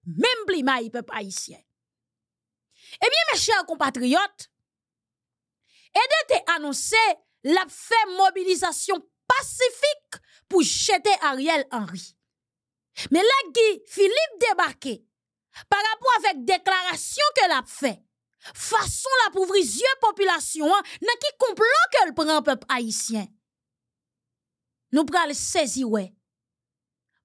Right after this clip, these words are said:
pandan. Klod Jozèf t'ap di w manifestasyon pasifik pou jete Aryèl. Mwen, m poko janm wè yon gouvènman tonbe avèk gouv, avèk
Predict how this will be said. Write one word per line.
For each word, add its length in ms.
pandan. 500
Klod 260
Jozèf 640
t'ap 240
di 240
w 140
manifestasyon 1040
pasifik 560
pou 160
jete 320
Aryèl. 540
Mwen, 180
m 20
poko 240
janm 540
wè 80
yon 160
gouvènman 480
tonbe 400
avèk 320
gouv, 220
avèk 320